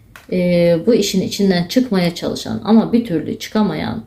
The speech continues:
zorlu görevde kendisini hisseden,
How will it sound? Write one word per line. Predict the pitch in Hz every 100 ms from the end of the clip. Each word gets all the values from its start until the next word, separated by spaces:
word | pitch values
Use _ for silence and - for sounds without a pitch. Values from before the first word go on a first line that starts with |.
| -
zorlu | 156 202 247 185 156 156 147 -
görevde | 185 175 160 156 147
kendisini | 202 185 156 156 160
hisseden, | 160 190 - - 151 - -